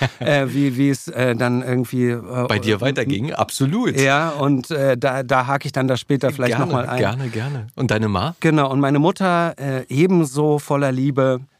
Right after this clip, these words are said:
Speaker 2: ähm, ein bisschen anderer Mensch, äh, vielleicht etwas, äh, sicherheitsbedachter, würde ich's mal ausdrücken.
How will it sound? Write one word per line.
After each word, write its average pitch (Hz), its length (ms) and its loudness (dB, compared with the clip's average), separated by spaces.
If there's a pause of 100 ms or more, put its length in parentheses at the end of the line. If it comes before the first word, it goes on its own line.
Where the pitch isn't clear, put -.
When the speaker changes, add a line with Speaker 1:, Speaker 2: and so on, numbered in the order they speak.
Speaker 2:
ähm, 127 520 0
ein 123 200 -2
bisschen 131 340 0
anderer 131 600 0
Mensch, 143 600 -2 (600)
äh, 127 260 2
vielleicht 123 480 -2
etwas, - 640 -6 (540)
äh, 120 360 -2 (720)
sicherheitsbedachter, 110 1040 -4
würde 117 240 -6
ich's - 220 -10
mal 117 160 -2
ausdrücken. 147 600 -4